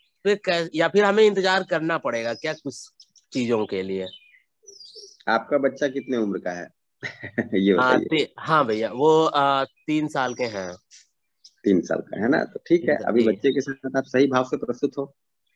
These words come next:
Speaker 1: जी, जी।
Speaker 2: आप इस बात का ध्यान रखिए कि बच्चे का ध्यान आकर्षण जो है वो
Speaker 1: जी।
Speaker 2: संवेदना की ओर कम हो, भाव की ओर ज्यादा हो।
Speaker 1: है ना?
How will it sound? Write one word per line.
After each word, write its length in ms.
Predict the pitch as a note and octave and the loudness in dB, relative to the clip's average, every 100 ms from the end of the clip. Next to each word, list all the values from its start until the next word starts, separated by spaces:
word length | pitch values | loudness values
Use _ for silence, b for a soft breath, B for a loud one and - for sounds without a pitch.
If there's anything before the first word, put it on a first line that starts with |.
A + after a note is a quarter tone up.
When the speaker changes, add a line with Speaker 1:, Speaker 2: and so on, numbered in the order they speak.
| _ - | _ -16
Speaker 1:
जी, 180 | G#2+ A#2+ | -4 -2
जी। 220 | F#2+ E2+ | -2 -2
Speaker 2:
आप 240 | F#2+ G2+ - | -2 -2 -2
इस 60 | A2 | -2
बात 180 | A2+ A2+ | 0 2
का 60 | A#2+ | 2
ध्यान 280 | A#2+ C3 C#3 | 2 4 2
रखिए 200 | C3+ C#3+ | 0 0
कि 140 | B2+ | 2
बच्चे 320 | G#2 - C3 | 0 0 0
का 140 | B2+ A#2 | 2 2
ध्यान 200 | A2 A2 | 2 0
आकर्षण 420 | G#2+ A2+ - B2 | 0 -4 -2 -2
जो 140 | G#2 | -2
है 160 | F#2+ - - _ - | -4 -8 -12 _ 0
वो 300 | A2 B2 A#2+ | 4 4 4
Speaker 1:
जी। 60 | |
Speaker 2:
संवेदना 560 | A2 - A2 A2+ A#2 C3+ | 0 -2 0 2 2 -2
की 200 | C3 C3+ | 0 0
ओर 120 | B2 | 0
कम 200 | A#2+ A2 | 0 -4
हो, 180 | F2+ E2+ _ _ _ _ _ - | -4 -12 _ _ _ _ _ -10
भाव 160 | G#2+ A2 | -2 -2
की 160 | - | 0
ओर 80 | G#2 | 0
ज्यादा 220 | F2 F2 | 0 -2
हो। 60 | G#2 | -2
Speaker 1:
है 100 | B2+ | 0
ना? 140 | A2+ | -2